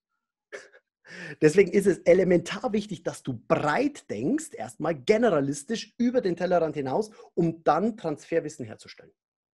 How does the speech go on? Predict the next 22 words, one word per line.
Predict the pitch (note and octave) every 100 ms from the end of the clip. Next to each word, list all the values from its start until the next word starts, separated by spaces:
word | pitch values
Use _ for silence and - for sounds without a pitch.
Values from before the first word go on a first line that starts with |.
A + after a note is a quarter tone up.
| _ - -
Ein |
schönes | C#3+ B3
Beispiel | - A#3 A3 A#3
ist, | G#3 G#3 G#3
ähm, | G3 F#3 F3+ F3
vielleicht | F3+ F#3+ -
kennt | - G3+
der | F3+
ein | E3
oder | F3+ E3+
andere, | E3 F3+ E3+ E3+ E3+
äh, | D#3+ D#3 D3
von | C#3+ D#3+
euch | C#3+ D#3 D#3 - -
Percy | G3 F#3+ -
Spencer. | - - F3+ G#3 - - _
Percy | E3 E3+
Spencer | D#3 - F3+ G#3 E3
war | D#3+ D#3+ D#3 - - - -
ein | C#3 C#3 C#3 C3+ C3 C3+
sehr | - F3
erfolgreicher | D#3+ E3+ F3 F#3 D#3 D3+ D#3 D3 C#3